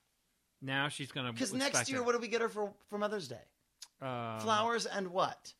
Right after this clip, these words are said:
Speaker 1: flowers
Speaker 2: A blender
Speaker 1: and
Speaker 2: shaped
Speaker 1: a,
Speaker 2: like Texas.
Speaker 1: a crepe maker shaped
Speaker 2: Yeah.
Speaker 1: like, uh,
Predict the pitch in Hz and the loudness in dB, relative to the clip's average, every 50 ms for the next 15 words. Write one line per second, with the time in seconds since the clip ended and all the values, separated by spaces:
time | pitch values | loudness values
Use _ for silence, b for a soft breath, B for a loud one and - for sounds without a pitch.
0 | _ b b b b b b b b _ _ - 160 160 165 180 190 196 202 202 | _ b b b b b b b b _ _ -2 0 2 4 4 4 2 2 0
1 | 190 175 - 214 190 160 220 214 - 151 151 151 151 156 - 208 190 165 156 151 | 0 4 4 4 6 8 8 8 8 8 8 6 6 6 4 4 6 8 8 8
2 | 151 147 147 - 196 185 - - 147 139 135 135 139 - - - 165 151 147 131 | 8 8 6 4 4 2 2 2 0 2 2 2 0 -2 -4 0 0 0 0 0
3 | 139 135 131 - 135 123 127 127 120 110 - - - 139 131 277 302 269 170 127 | -4 -6 -6 -6 -6 -6 -6 -6 -10 -10 -10 -8 -6 -2 2 6 6 8 8 6
4 | 120 120 - - 131 127 120 117 117 113 | 2 -2 -4 -4 -4 -2 -2 -2 -4 -6